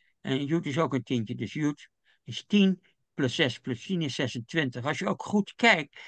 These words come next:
zie je dat hier die Waaf een soort spiegel is. Eh, en dat lijkt op de hedendaagse wereld waarin we nu leven.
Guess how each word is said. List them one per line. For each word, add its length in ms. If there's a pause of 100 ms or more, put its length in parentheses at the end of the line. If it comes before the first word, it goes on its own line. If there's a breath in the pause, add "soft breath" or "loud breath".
(220 loud breath)
zie 180
je 100
dat 160
hier 440 (360)
die 260
Waaf 380
een 140
soort 300
spiegel 600
is. 420 (840)
Eh, 580
en 800
dat 160
lijkt 380
op 260
de 260 (500)
hedendaagse 880
wereld 320
waarin 220
we 100
nu 240
leven. 440